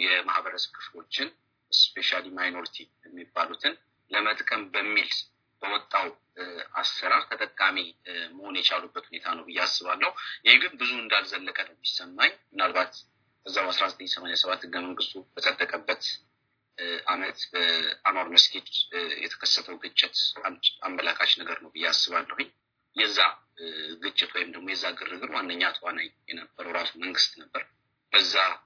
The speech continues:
ግጭት፣ እ፣ በዋነኝነት፣ እ፣ መጅሊስ የሚባለው ራሱን ችሎ ኢንዲፔንደንት በሆነ መልኩ ይሰራ የነበረው ተቋም፣ እ፣ ኢንዲፔንደንሱን ያጣው፣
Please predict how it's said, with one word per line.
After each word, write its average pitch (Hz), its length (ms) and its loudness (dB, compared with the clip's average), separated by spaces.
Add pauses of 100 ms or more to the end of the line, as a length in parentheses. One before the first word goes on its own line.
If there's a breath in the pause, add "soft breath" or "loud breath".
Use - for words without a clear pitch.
(120)
ግጭት፣ - 360 -8 (720)
እ፣ 80 140 -16
በዋነኝነት፣ 104 640 0 (160)
እ፣ - 120 -16 (340)
መጅሊስ - 380 2 (500)
የሚባለው 87 720 -2 (240)
ራሱን - 400 2
ችሎ - 200 -2 (180)
ኢንዲፔንደንት 90 600 -6
በሆነ 82 260 -8
መልኩ - 240 -12
ይሰራ - 240 12
የነበረው 80 400 -4
ተቋም፣ - 320 -4 (640 loud breath)
እ፣ - 60 -8 (300)
ኢንዲፔንደንሱን 92 720 -2
ያጣው፣ 85 400 -4